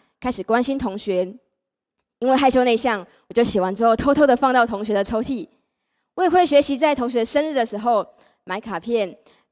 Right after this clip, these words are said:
买礼物去关心同学。就这样，我往前跨了一小步，我开始跟同学建立了美好的情谊。上了高中之后，第一件事情，我就是拿着全班的名单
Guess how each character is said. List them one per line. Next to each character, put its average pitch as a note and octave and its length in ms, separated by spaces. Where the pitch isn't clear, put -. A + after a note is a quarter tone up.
买 G3+ 180
礼 G#3+ 140
物 A#3 180
去 B3 160
关 C4 200
心 D4 260
同 G#3+ 200
学。 F#3 400
就 G4 100
这 F#4 140
样， C#4+ 260
我 A3 120
往 A3 200
前 A3 160
跨 D4 180
了 B3 100
一 E4+ 80
小 G3+ 200
步， A3 240
我 D4 100
开 G4+ 160
始 A#3+ 180
跟 C4+ 180
同 B3 200
学 G#3 180
建 A3+ 140
立 A3 100
了 F#3 180
美 F#3+ 240
好 B3 240
的 F3+ 120
情 F3+ 280
谊。 F3+ 360
上 C4 160
了 A#3 100
高 B3+ 160
中 C4 160
之 B3+ 100
后， A3 360
第 D4 120
一 - 20
件 D#4+ 160
事 D4+ 120
情， G#3 440
我 F#3 100
就 A#3+ 120
是 A#3+ 100
拿 G#3 160
着 G3+ 140
全 G#3 360
班 B3+ 140
的 B3 60
名 G#3 180
单 A3 280